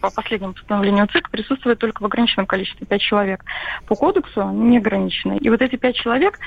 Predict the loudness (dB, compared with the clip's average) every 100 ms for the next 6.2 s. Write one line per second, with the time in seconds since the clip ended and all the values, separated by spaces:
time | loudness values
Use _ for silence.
0 | -14 -16 -4 0 0 0 0 0 2 0
1 | 0 0 2 4 4 2 2 0 -2 -6
2 | -4 -2 -2 0 0 0 0 0 0 -4
3 | -6 -2 2 2 2 -2 -6 -6 -2 0
4 | 0 0 -2 0 0 -2 -2 -2 0 0
5 | 0 0 -2 -4 -10 -8 -8 0 4 6
6 | 8 6